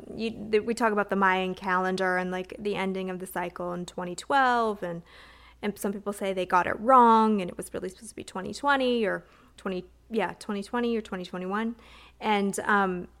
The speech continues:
you s-, you look at the evolution of technology from twenty twelve to now, let's say. And, and, and, you know, my, when my little one asks me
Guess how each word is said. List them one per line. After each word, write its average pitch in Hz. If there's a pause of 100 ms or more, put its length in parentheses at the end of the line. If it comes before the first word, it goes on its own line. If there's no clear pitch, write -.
(260)
you 233
s-, -
you 233
look 277
at -
the -
evolution 208
of -
technology 208
from 185
twenty 226
twelve 175 (440)
to 196
now, 175 (240)
let's -
say. - (420)
And, 214
and, 208
and, 214 (540)
you 226
know, 196
my, 196 (580)
when 220
my 208
little 247
one 208
asks 185
me 185